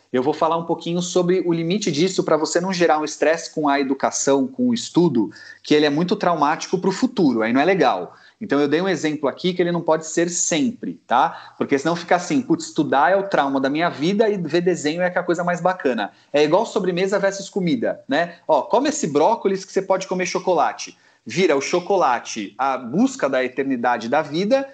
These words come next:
e o brócolis a desgraça da minha vida. Então não é legal essa associação, tá? Mas vez ou outra você falar assim, "Olha, filho, se você não comer, ok, você não tá com fome, eu entendo. Mas também não terá a besteirinha do dia",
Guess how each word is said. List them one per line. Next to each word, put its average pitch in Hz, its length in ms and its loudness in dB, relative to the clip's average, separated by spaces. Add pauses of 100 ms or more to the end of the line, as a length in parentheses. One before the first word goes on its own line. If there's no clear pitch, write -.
(100)
e 190 80 2
o 254 60 4
brócolis 202 540 2
a 220 60 2
desgraça 175 500 0
da 196 80 -2
minha 220 180 -2
vida. 135 320 -2
Então 127 220 -2
não 143 80 2
é - 20 0
legal 170 300 2
essa 170 160 -4
associação, 180 800 -2 (100)
tá? 151 340 0 (300)
Mas 208 340 0
vez 208 400 0
ou 160 160 2
outra 180 480 2
você 151 240 -2
falar 185 300 2
assim, 160 420 -4 (220)
"Olha, 196 220 4
filho, 165 440 0 (320)
se - 320 0
você 285 600 0
não 208 400 -2
comer, 151 680 0
ok, 240 380 0
você - 100 -6
não 151 120 -4
tá 160 100 0
com 135 140 -6
fome, 151 360 0
eu 151 80 0
entendo. 135 560 0 (180)
Mas 185 420 0
também 185 640 0 (160)
não 220 360 2
terá 165 460 4
a 147 120 0
besteirinha 147 520 -2
do 117 100 -6
dia", 135 500 0